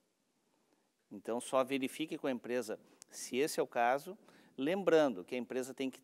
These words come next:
ah, avisar que o senhor vai tirar férias trinta dias antes, para que o senhor possa se planejar, se programar com a família, porque esse é um período de desconexão, e também as férias não podem acontecer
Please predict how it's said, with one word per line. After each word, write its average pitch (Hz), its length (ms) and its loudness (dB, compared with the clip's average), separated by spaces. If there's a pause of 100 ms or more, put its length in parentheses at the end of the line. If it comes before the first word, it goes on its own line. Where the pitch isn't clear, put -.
ah, 113 560 0
avisar 127 640 4 (400)
que - 80 -16
o 110 40 -8
senhor 117 180 -2
vai 113 80 -4
tirar 110 220 -4
férias 104 300 -6
trinta 185 440 -2
dias 117 300 -4
antes, - 400 -6 (400)
para 127 120 -2
que - 80 -12
o - 40 -16
senhor 131 180 -4
possa 135 320 0
se - 180 -10
planejar, 117 840 0
se - 120 -14
programar 90 540 -8
com - 80 -14
a 82 60 -14
família, 117 520 -12 (380)
porque 127 240 -6
esse 127 140 -2
é 139 40 4
um 127 40 0
período 123 340 0
de 110 160 -8
desconexão, 120 920 -2 (520)
e 196 60 -8
também 175 300 2
as 175 120 2
férias 160 280 4
não 160 100 0
podem 147 300 6
acontecer 143 580 -2